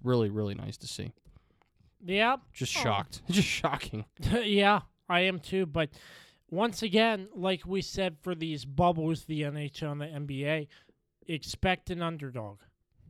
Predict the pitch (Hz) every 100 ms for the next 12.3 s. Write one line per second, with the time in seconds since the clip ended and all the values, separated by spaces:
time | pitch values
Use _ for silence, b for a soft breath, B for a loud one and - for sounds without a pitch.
0 | _ _ _ 143 165 175 190 175 180 156
1 | 156 165 175 156 151 143 135 120 113 117
2 | 101 98 143 190 220 143 123 - - 123
3 | 127 117 110 110 123 - - 123 - 147
4 | 160 - - 160 - 190 180 156 175 156
5 | 143 131 135 127 - 127 123 - 120 113
6 | 120 110 107 120 123 101 98 _ _ _
7 | - 104 107 101 98 104 _ _ 127 123
8 | 143 123 120 117 113 104 117 92 110 107
9 | 113 104 120 110 107 107 113 104 101 104
10 | 123 113 104 101 113 107 117 120 98 95
11 | - - - - 143 - 117 107 104 110
12 | 117 104 107